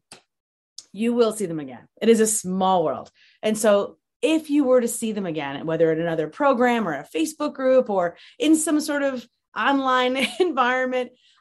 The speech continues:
I want you to be able to see them and go, "Oh, that's a person that I know," excitedly, versus, "Oh, that's a person that I talked to and they said no," <laughs> right? Like, "Grr." So with my sales training, with my best advice,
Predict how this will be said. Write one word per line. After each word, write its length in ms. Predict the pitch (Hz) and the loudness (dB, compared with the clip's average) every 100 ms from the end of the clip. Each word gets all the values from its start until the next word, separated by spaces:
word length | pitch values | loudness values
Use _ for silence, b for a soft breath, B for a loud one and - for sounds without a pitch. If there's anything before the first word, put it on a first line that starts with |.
| _ | _
I 160 | 254 311 | -4 -2
want 280 | 277 294 226 | 0 -2 -2
you 120 | 247 | -4
to 60 | |
be 100 | 220 | -2
able 160 | 240 214 | -4 -4
to 80 | 208 | -8
see 420 | - - 302 349 | -8 -4 0 0
them 180 | 285 208 | 0 -2
and 100 | 190 | -4
go, 200 | 202 214 | -6 -6
"Oh, 240 | 381 403 | -4 -2
that's 180 | 370 359 | -2 -2
a 40 | 359 | -4
person 360 | 359 349 330 | -4 -4 0
that 100 | 330 | 0
I 140 | 349 359 | 2 0
know," 720 | 381 427 427 392 285 175 160 b b b | 0 -2 -2 -2 -2 -2 -6 b b b
excitedly, 840 | - - 175 170 165 151 139 - _ | -12 -8 -6 -4 -4 -6 -12 -14 _
versus, 480 | 202 233 220 196 190 - | 4 6 6 0 -2 -4
"Oh, 260 | 160 156 | -4 -2
that's 200 | 151 160 | -6 -8
a 40 | 175 | -8
person 500 | - 170 - 151 143 | -4 -6 -4 -6 -6
that 140 | 143 | -6
I 300 | 143 139 135 _ _ _ _ _ _ - | -4 -6 -8 _ _ _ _ _ _ -10
talked 340 | 156 160 - | -4 -4 -4
to 140 | 156 | -6
and 240 | 139 123 - _ | -4 -6 -10 _
they 140 | - 135 | -8 -6
said 460 | - 185 170 131 | -4 0 2 0
no," 440 | 120 - - - _ _ | -6 -10 -14 -20 _ _
<laughs> 640 | - 659 740 807 - - 523 | -12 -10 -8 -8 -2 0 4
right? 280 | 240 220 190 | 6 6 6
Like, 200 | 185 - | 2 0
"Grr." 540 | 240 226 220 180 143 B B B B - | -2 0 0 -2 -4 B B B B 0
So 400 | 269 233 240 - _ | 6 6 4 -4 _
with 320 | 214 226 302 285 | -4 0 2 4
my 240 | 269 254 | 6 4
sales 340 | 254 240 233 | 2 0 0
training, 380 | 233 208 196 202 | -2 -4 -4 -2
with 140 | 233 262 | -2 0
my 200 | 262 233 | -2 0
best 300 | 202 208 202 | -2 -4 -8
advice, 440 | 180 180 175 185 | -6 -4 -2 -4